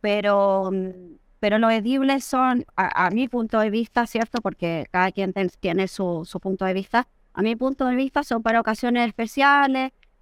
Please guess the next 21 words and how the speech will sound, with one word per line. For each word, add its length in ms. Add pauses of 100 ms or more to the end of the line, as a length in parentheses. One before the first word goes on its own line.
Em, 440 (580)
ahora 320
con 120
la 60
experiencia 640
también 680
siento 460
que 200
los 140
edibles 400
tienen 280
que 180
ser, 640 (320)
o 200
lo 120
que 100
a 40
mí 160
me 100
gusta 540
es, 160